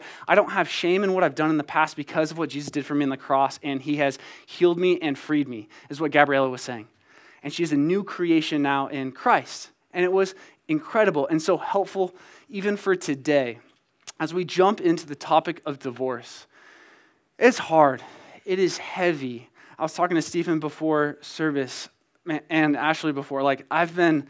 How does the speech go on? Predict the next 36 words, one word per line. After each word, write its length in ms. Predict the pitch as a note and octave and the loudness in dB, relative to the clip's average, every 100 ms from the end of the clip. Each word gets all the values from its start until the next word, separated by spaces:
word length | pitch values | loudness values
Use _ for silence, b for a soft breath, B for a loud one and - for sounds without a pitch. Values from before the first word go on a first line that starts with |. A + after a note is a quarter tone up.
| B B B - | B B B -14
rewriting, 760 | C#3+ F#3 F3+ C3+ E3+ F3 E3+ | 0 2 2 4 6 8 8
reworking, 840 | D#3+ F3 E3 C#3+ E3 E3 E3+ D#3+ D#3 | 6 6 2 0 -2 0 4 4 4
trying 300 | - F#3 F3+ | 0 -2 -2
to 60 | |
figure 360 | E3+ E3+ D#3 D3+ | -2 -2 0 4
out 340 | D#3 D#3 D3 | 8 8 6
what 260 | D3 D#3 E3+ | 0 -2 0
exactly 480 | D3+ C#3 D#3 D#3 D3+ | 0 2 2 2 -2
God 280 | C#3 D3+ D3+ | 2 2 2
wants 260 | D3+ D3 | -2 -4
to 60 | C3+ | -10
say 240 | - D3 | -4 -2
to 220 | D3 D#3 C#3+ | -2 0 2
us 260 | C#3+ - | 0 -2
in 160 | D#3 C#3+ | -2 -2
this 120 | C#3 | -2
sermon. 440 | - C#3+ C#3+ C#3 - B B B - | -2 0 2 0 -4 B B B -4
And 460 | D#3 D3 D3 C#3+ - _ _ - - - | 0 2 2 0 -2 _ _ -18 -18 -4
I, 140 | F3 F3+ - | -4 -4 -6
I've 200 | - F3+ | -6 -2
been 120 | E3 C#3+ | 0 0
struggling 380 | - F#3+ G#3 | 2 -2 0
with 100 | G#3+ | 0
it 140 | A3 - | 2 4
up 220 | F#3 F#3 | 4 4
until 320 | F3+ - F3+ | -2 2 2
this 160 | E3 - | 2 0
moment 260 | D#3 F3+ D#3 | 0 2 0
where 120 | C#3+ | -2
I 40 | |
stepped 300 | - D#3 D#3 | 0 -2 -2
on 120 | C#3+ | -6
stage. 280 | C3+ C3+ B2+ | -4 -4 -4
It 100 | G3+ | -2
is 160 | G#3+ C3+ | -2 -4
heavy. 480 | - D#3+ C#3 A#2 | -4 -4 -4 -12